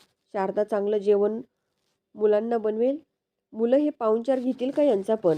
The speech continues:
असं ही आत्या लगेच बोलते. तर का ही काव्य आणि नंदिनी खूप रागाने या आपल्या आत्याकडे बघतात. जीवासुद्धा या आत्याकडे बघत राहतो. त्यानंतर आता इकडे जी काही ही मालिनी असते, ती आत्याकडे बघते. आत्या बोलते की, "अरे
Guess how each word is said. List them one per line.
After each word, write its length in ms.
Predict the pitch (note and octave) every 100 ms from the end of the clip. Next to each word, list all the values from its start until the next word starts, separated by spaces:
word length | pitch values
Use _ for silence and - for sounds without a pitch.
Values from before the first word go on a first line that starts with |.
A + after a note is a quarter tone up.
| D#3 G#3
असं 200 | G#3+ A3+
ही 160 | A3+ -
आत्या 280 | F3+ - G3+
लगेच 240 | G3+ A3+
बोलते. 380 | G#3+ F3+ E3+ D#3+ - _ _ _ _
तर 80 | A3
का 180 | A3+ A3
ही 200 | A3 A#3
काव्य 360 | A#3 G#3 G3 A3
आणि 260 | A#3 A#3+
नंदिनी 380 | A#3 G#3 A3 A3+
खूप 160 | B3 A#3
रागाने 440 | G3+ F#3 G3+ A3+
या 140 | G#3+ G#3+ - _ _ _ _ _ -
आपल्या 280 | F#3 G3
आत्याकडे 340 | F#3+ G3 G3 G#3
बघतात. 380 | G#3 G3 E3+ E3+ _ _ _ _
जीवासुद्धा 520 | G3+ G#3 A3 A#3 G#3+ A#3
या 140 | A#3
आत्याकडे 380 | F#3+ G3 F#3+ G3+
बघत 260 | G#3 A3
राहतो. 380 | G#3+ F3+ D#3+ - _ _ - _ _ -
त्यानंतर 480 | A#3 A#3 B3 C4+ C#4
आता 180 | C#4
इकडे 340 | D4 D4 B3 C#4+ - _ _ -
जी 100 | A3
काही 240 | B3 D4+ D4
ही 240 | C4 C4+ C4+ -
मालिनी 400 | G#3+ G#3 A3 B3
असते, 360 | C4 B3+ A3 C#4 _ _ _ _ _ _
ती 80 | A#3+
आत्याकडे 460 | - G#3 G#3 A3 A#3
बघते. 280 | G#3 G3 -
आत्या 280 | G3+ G3+ A3
बोलते 260 | G#3+ G3 G#3
की, 260 | G#3 G#3 B3 _ _ _ _ -
"अरे 360 | G#3+ A3+ A#3